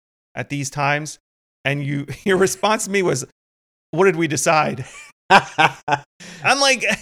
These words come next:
Speaker 1: "We didn't decided nothing. You told me you were gonna, you were gonna check
Speaker 2: I know.
Speaker 1: with your
Speaker 2: I'm
Speaker 1: wife and get back to me."
Speaker 2: I'm terrible at this stuff. I'm terrible. It
Speaker 1: That's
Speaker 2: worked
Speaker 1: all right.
Speaker 2: out though, right?
Speaker 1: Yeah,
Speaker 2: It
Speaker 1: it
Speaker 2: worked
Speaker 1: worked
Speaker 2: out.
Speaker 1: out. It worked out. All right. It, I feel like the whole beginning of the show has been dumb.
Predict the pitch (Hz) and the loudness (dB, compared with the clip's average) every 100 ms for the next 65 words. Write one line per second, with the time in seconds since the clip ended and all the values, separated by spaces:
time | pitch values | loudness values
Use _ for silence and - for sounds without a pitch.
0 | - 233 392 233 - - 262 - 277 294 | -8 -4 -4 -4 -8 -4 0 2 4 2
1 | 294 294 349 381 294 156 262 240 247 240 | -2 0 0 0 -2 -2 -2 -2 -4 -6
2 | 233 240 220 214 185 214 277 240 208 - | -4 -4 -2 -4 -4 -6 -2 -2 -2 2
3 | - 123 110 - _ - 190 214 247 285 | 4 4 2 -2 _ -10 0 2 4 0
4 | 220 208 202 302 - - 139 143 - 185 | -2 -2 0 -2 -4 -6 -6 -6 0 0
5 | 120 92 85 78 - 92 - _ - - | 0 -4 -8 -10 -10 -10 -12 _ -20 -20
6 | _ _ _ _ _ _ - 117 139 110 | _ _ _ _ _ _ -10 -2 0 0
7 | 82 80 _ _ _ _ - 220 226 156 | -2 -14 _ _ _ _ 2 8 8 10
8 | 254 285 123 95 113 180 - 160 147 185 | 8 8 4 4 2 2 2 0 2 2
9 | 175 - 165 135 - 156 160 165 139 - | 2 2 2 0 -4 -4 -2 0 0 2
10 | 196 143 131 _ _ _ _ - 170 - | 4 4 0 _ _ _ _ -10 -10 -10
11 | _ 92 90 _ _ _ - 240 392 392 | _ -20 -20 _ _ _ -2 0 2 2
12 | - 196 - 202 208 214 180 185 175 156 | 2 -2 0 2 2 0 -2 -2 -2 -2
13 | - 143 127 - 123 110 127 120 104 | -2 -2 -2 -6 -8 -8 -8 -8 -12